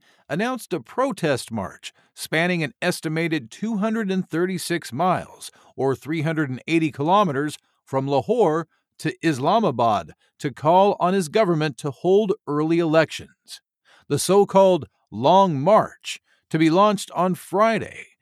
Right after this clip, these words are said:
comes as Pakistan's Election Commission last week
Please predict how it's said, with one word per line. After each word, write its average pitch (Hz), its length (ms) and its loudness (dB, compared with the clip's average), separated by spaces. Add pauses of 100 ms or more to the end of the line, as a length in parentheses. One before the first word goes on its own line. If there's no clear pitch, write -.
(180)
comes 220 420 -2
as 160 280 -2
Pakistan's 170 760 0
Election 147 680 -4
Commission 143 540 -2
last 147 340 -2
week 175 340 -2